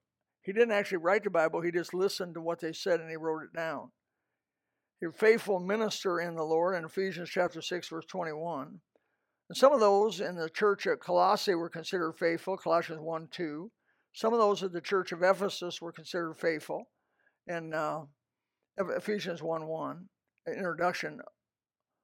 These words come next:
Onesimus, a faithful and beloved brother, in Colossians chapter four, verse nine. Paul, it said he, God, Paul said God counted him faithful, putting him into the ministry, First Cor-, Timothy one twelve.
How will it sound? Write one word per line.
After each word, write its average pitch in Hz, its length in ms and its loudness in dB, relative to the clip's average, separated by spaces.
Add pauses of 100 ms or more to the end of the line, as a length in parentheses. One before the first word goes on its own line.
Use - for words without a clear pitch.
(280)
Onesimus, 185 880 2 (520)
a 160 40 -8
faithful 202 420 4
and 180 100 -2
beloved 170 440 4
brother, 170 560 4 (100)
in 170 140 -16
Colossians 175 500 2
chapter 170 340 -2
four, 170 320 -4
verse 160 300 -6
nine. 165 500 -6 (560)
Paul, 208 600 6 (680)
it 165 80 -6
said 180 220 2
he, 165 140 -2 (120)
God, 175 380 4
Paul 180 220 2
said 170 280 0
God 170 240 2
counted 180 320 0
him 160 140 -8
faithful, 190 640 -2
putting 170 240 -8
him 165 60 -10
into 160 160 -10
the 156 60 -14
ministry, 165 520 -8
First 170 340 -10
Cor-, - 140 -16 (340)
Timothy 175 340 -4
one 156 260 -8
twelve. 165 480 -6